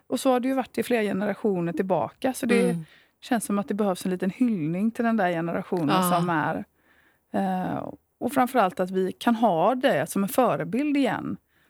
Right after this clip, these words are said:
Speaker 1: För jag tror det är så himla viktigt att ha de här stöttepelarna i samhället som bara står där och finns.
Speaker 2: Mm.
Speaker 1: Mm.
Speaker 2: Så fint. Så
Speaker 1: Mm.
Speaker 2: sant.
Speaker 1: Mm.
Speaker 2: Så bra.
Speaker 1: Mm.
Speaker 2: Men du, eh, du är ju entreprenörernas entreprenör.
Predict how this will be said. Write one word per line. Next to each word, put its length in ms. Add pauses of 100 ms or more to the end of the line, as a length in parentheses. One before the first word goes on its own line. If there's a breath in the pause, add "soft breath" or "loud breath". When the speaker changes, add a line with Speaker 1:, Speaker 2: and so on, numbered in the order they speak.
Speaker 1:
För 80
jag 120
tror 220
det 80
är 40
så 120
himla 440
viktigt 300
att 60
ha 260
de 140
här 120
stöttepelarna 840
i 40
samhället 460
som 160 (1000 loud breath)
bara 360
står 440
där 240
och 100
finns. 680
Speaker 2:
Mm. 340
Speaker 1:
Mm. 240 (180)
Speaker 2:
Så 160
fint. 480 (400)
Så 80
Speaker 1:
Mm. 60
Speaker 2:
sant. 400
Speaker 1:
Mm. 120
Speaker 2:
Så 120
bra. 220 (120)
Speaker 1:
Mm. 160 (520 loud breath)
Speaker 2:
Men 100
du, 220 (160)
eh, 300 (840)
du 280
är 340
ju 320
entreprenörernas 1300
entreprenör. 920